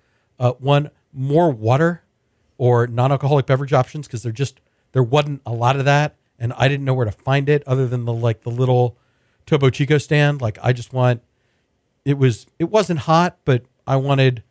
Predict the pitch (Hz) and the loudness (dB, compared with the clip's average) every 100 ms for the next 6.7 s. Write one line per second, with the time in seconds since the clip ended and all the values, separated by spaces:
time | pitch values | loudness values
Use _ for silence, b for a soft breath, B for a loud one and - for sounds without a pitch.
0 | _ _ _ _ _ _ 123 127 135 135 | _ _ _ _ _ _ -4 2 4 2
1 | 131 131 131 131 120 117 - 131 127 131 | 2 2 2 2 -2 -4 -6 -6 0 0
2 | 113 101 92 82 _ _ 113 113 110 117 | 2 -2 -6 -12 _ _ -2 -2 0 -4
3 | 123 120 127 123 110 131 139 131 131 120 | -4 -4 0 -2 0 2 2 2 0 0
4 | 117 117 117 123 - 135 139 _ _ _ | 0 0 0 -2 -2 -10 -18 _ _ _
5 | _ - 127 117 117 127 120 139 131 - | _ -2 0 0 -4 -4 2 2 2 0
6 | 107 - 101 80 85 - 107 | -2 -4 -10 -12 -14 -14 -14